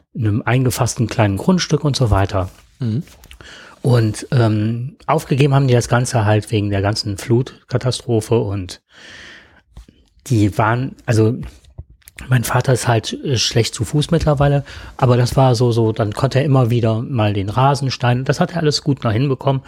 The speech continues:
Speaker 1: hatte unheimlich liebe Nachbarn, also es war eine richtig tolle Gemeinde, wo er dann, ähm, die ihm dann auch geholfen haben beim Auf- und Abbau. Und das, dummerweise muss man,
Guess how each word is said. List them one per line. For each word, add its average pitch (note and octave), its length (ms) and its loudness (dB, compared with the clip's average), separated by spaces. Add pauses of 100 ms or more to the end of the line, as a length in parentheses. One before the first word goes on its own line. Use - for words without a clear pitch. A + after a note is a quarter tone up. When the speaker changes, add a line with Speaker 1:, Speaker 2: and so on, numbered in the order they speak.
(180)
Speaker 1:
hatte - 220 2
unheimlich B2+ 400 2
liebe A#2+ 280 4
Nachbarn, C3+ 460 0
also A2+ 160 -4
es G2 160 -6
war A2+ 100 0
eine G#2 160 0
richtig A2+ 200 -4
tolle A#2 200 -8
Gemeinde, B2+ 500 -2 (460)
wo B2+ 120 6
er A#2+ 140 6
dann, A2 360 2
ähm, G#2 400 0 (480)
die A#2+ 140 2
ihm C3 100 0
dann A2+ 160 0
auch A#2 100 -2
geholfen A#2 360 2
haben G#2+ 100 2
beim G#2 260 0
Auf- A#2 240 0
und A2 80 -2
Abbau. C3+ 360 0
Und B2 120 -2
das, A2+ 100 -2 (360)
dummerweise A#2+ 540 2
muss A#2 180 0
man, A2 300 2